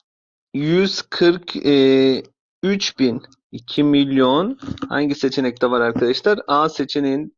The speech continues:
e, birinci Şanlıurfa'da var, yüz kırk üç bin. Sonra ne demiş? Yirmi. Evet, bu bir tane de var. Bir milyonla başlamış,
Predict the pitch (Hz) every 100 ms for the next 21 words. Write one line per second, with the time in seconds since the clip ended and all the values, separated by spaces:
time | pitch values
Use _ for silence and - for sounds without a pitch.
0 | - 127 123 120 143 151 151 131 - 151
1 | 151 135 131 139 190 156 131 135 - 147
2 | - 160 165 - 175 180 185 _ _ _
3 | - - 160 175 175 156 180 190 - 135
4 | 147 123 156 - 139 139 156 - 151 151
5 | 151 123 110 131 185 117 - - _ _
6 | _ _ _ _ - 147 220 240 208 202
7 | 185 202 202 180 143 127 120 - 117 120
8 | 175 -